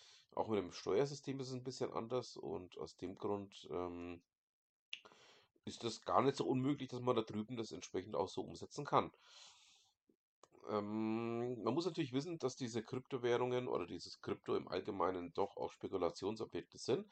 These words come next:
Man kann sehr schnell sehr viel gewinnen, aber auch sehr schnell sehr viel verlieren. Ähm, es wird irgendwann mal wieder eine Ausgabe mit Jürgen und mit Markus und, ähm,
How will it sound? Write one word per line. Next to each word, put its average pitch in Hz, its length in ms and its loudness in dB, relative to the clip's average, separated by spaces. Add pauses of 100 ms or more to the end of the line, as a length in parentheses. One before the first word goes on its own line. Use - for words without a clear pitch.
(360)
Man 95 120 2
kann 143 320 6 (100)
sehr 127 280 6
schnell 139 240 6
sehr 127 220 6
viel 117 240 -2
gewinnen, 127 420 2
aber 101 280 4
auch 117 120 4
sehr 92 280 2
schnell 117 260 2
sehr 78 260 -2
viel 104 160 -4
verlieren. 92 400 2 (840)
Ähm, 127 760 4 (800)
es - 160 -2
wird 208 120 12
irgendwann 165 360 6
mal 151 120 6
wieder 143 140 6
eine 131 160 6
Ausgabe 127 500 4
mit 113 280 0
Jürgen 123 680 2
und 98 240 0
mit 98 160 -6
Markus - 800 -2
und, 90 500 -4
ähm, 90 600 -2